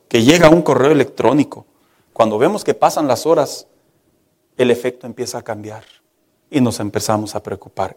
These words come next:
Esa es la poca fe. Lo que ya tenías en plenitud y empieza a bajar. Yo personalmente creo que cuando los discípulos le dijeron a Jesús, "Vamos a bajar del monte", y vieron al endemoniado de lejos, yo personalmente creo que ellos bajaron con fe, hermanos.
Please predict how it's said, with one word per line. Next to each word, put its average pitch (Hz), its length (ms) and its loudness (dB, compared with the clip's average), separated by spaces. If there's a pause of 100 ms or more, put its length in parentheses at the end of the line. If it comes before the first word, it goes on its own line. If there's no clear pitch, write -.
Esa 131 220 -8
es 120 80 -4
la 113 100 -4
poca 110 320 -16
fe. - 260 -20 (540)
Lo 135 140 2
que 123 120 -2
ya 175 180 0
tenías 165 420 0
en 131 120 -4
plenitud 117 580 -4 (1200)
y 127 100 -4
empieza 104 540 -8
a 95 40 -16
bajar. 95 400 -20 (140)
Yo 180 180 4
personalmente 139 680 0
creo 127 240 2
que 135 100 -6
cuando 113 240 0
los 110 140 0
discípulos 123 540 -4
le 120 80 -8
dijeron 120 380 -2
a 113 60 -6
Jesús, 113 440 -14 (460)
"Vamos 139 320 0
a 143 60 -4
bajar 127 280 -4
del 127 140 -6
monte", 117 380 -8 (560)
y 131 120 -6
vieron 165 360 2
al 139 100 2
endemoniado 123 680 0
de 131 100 2
lejos, 120 460 -2
yo 135 160 -2
personalmente 147 640 -4
creo 143 200 -2
que 135 100 -4
ellos 131 200 -6
bajaron 117 320 -2
con 110 180 -14
fe, 101 180 -4
hermanos. - 520 -14